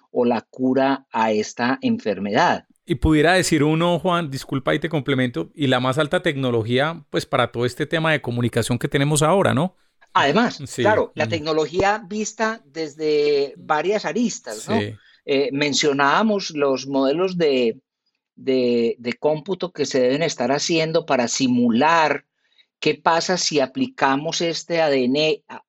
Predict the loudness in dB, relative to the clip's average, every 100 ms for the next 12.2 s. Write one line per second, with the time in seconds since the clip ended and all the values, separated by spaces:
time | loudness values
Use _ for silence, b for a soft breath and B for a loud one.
0 | _ -2 0 0 0 0 0 0 0 2
1 | 2 2 2 2 0 0 0 0 -2 -2
2 | -2 -2 0 2 2 0 0 0 2 2
3 | 0 0 -2 -2 -4 -2 -2 0 0 2
4 | 0 -2 -2 -4 _ B B -6 -2 0
5 | 2 0 0 -2 0 2 2 2 2 0
6 | -4 b b b b _ 0 2 4 4
7 | 2 0 -8 -6 -2 0 2 2 4 2
8 | 2 2 4 2 2 2 2 4 2 2
9 | 2 2 2 0 0 0 2 4 4 2
10 | 2 0 -2 -2 0 -2 -2 -2 0 2
11 | 2 0 -4 _ _ _ -18 -16 -16 -12
12 | -10 -12